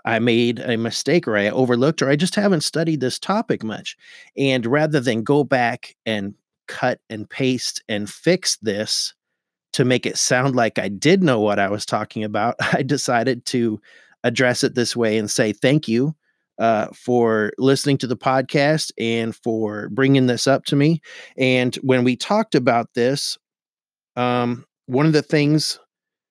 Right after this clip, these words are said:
that was interesting to me, and I'm gonna read it again. "Behold," this is chapter five, verse two. "Behold, my beloved brethren, that I, Jacob, having been called of God and ordained after the manner of his holy order."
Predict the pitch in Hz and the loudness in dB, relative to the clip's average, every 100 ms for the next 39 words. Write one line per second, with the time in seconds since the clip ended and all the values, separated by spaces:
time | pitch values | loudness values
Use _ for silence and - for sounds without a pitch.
0 | _ _ _ - 110 135 127 156 180 160 | _ _ _ -6 0 0 2 2 0 -2
1 | - 127 123 117 117 131 131 131 165 160 | -2 -2 -2 -2 -2 -2 -2 0 2 2
2 | 143 156 147 131 123 107 135 120 160 180 | 4 4 4 2 0 0 0 2 2 2
3 | 185 175 - _ 139 127 117 113 - 156 | 0 -6 -20 _ -4 -4 -6 -8 -2 -2
4 | 156 156 151 139 135 - 92 - - _ | 0 0 0 0 -2 -4 -6 -10 -20 _
5 | 139 147 156 147 135 131 127 110 123 120 | 2 2 4 2 4 4 2 0 0 0
6 | 139 131 110 120 120 156 135 113 113 110 | 0 0 -2 0 2 2 0 -2 -2 -6
7 | 117 120 123 117 113 - 139 139 165 - | -4 -2 -2 -2 -4 -2 0 2 0 0
8 | 156 131 127 113 110 117 - - - 147 | -4 0 0 2 0 -2 -12 -20 -6 -2
9 | 139 127 127 117 139 156 - 123 - 107 | 2 2 2 2 4 2 2 -4 -2 -4
10 | 110 127 151 165 - 123 131 120 - 139 | -2 0 2 0 0 -4 -4 -6 -4 0
11 | 151 143 123 117 101 | 0 2 0 0 -4